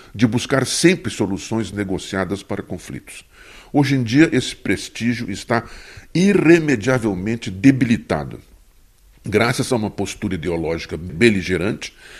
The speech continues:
e as atitudes intempestivas e inadequadas de seu presidente, nosso presidente, sobretudo com relação às questões ambientais, de direitos humanos e também no trato da pandemia.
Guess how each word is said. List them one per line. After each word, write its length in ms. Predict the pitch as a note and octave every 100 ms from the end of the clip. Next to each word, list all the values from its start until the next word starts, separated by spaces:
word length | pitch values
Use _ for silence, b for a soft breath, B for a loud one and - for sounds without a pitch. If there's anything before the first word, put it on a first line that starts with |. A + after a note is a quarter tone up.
| B B B B -
e 200 | E3+ G3
as 140 | D3 C3+
atitudes 600 | D#3 C#3 - G#2 D#2+ -
intempestivas 1120 | F#3+ G3+ - F3 E3+ B2+ - - C#3+ C#3+ -
e 140 | C#3+ -
inadequadas 1000 | - F#3 F3 C3+ - G#2+ A2 G#2 A2+ G#2+
de 100 | G2
seu 240 | - A#2+
presidente, 680 | A#2 A2+ G#2 G2 A#2 - -
nosso 380 | C#2+ A#2+ C#3+ -
presidente, 680 | - D2+ D2 D2 B1 - - B B B B
sobretudo 520 | - B2 A2 A2+ C3 C3+
com 140 | C#3+
relação 540 | B2 B2 F#2 - A2+
às 100 | G#2+
questões 720 | - F#2 - G2 E2 C#2+ - -
ambientais, 760 | A#2+ G#2 E2+ - G#2 B2+ - B B -
de 100 | F2
direitos 460 | E2+ A2 A#2 A#2+
humanos 600 | G#2 F#2 F#2 G#2 A2 - B B B
e 100 | A#2
também 400 | - G2+ E2 G2+
no 140 | G#2
trato 380 | - F#2+ F#2+ F#2
da 100 | F#2
pandemia. 600 | - F#2+ G2 F2 C#2 G#1+